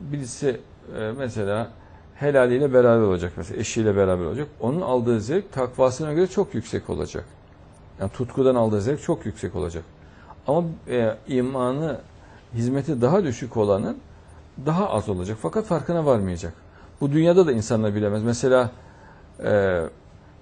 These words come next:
et yiyen her insan aynı zevki aldığını düşünür. E, yahut mesela gülü koklayan her insan aynı zevki aldığını düşünür.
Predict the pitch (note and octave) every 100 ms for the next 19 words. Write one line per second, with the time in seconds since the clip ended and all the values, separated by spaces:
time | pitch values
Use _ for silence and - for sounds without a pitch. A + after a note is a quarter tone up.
0 | - - F#3 - C#3+ B2+ F#3 G3 C3 B2
1 | G3+ - F#3 F#3+ D3+ D#3+ B2+ D#3 C3+ C3
2 | A#2 F2 - E2+ F#2 - - - - -
3 | - - - - - - - B2 C3 C#3+
4 | C#3+ C#3 - - C3+ C#3+ C3+ B2+ C#3+ D#3
5 | D#3+ E3 - D3+ C#3+ F3 F#3+ C3 F3 F#3
6 | D#3+ D#3+ D3+ - C#3+ C3 C#3 C#3 C3 B2+
7 | B2 G2+ - F#2+ F2+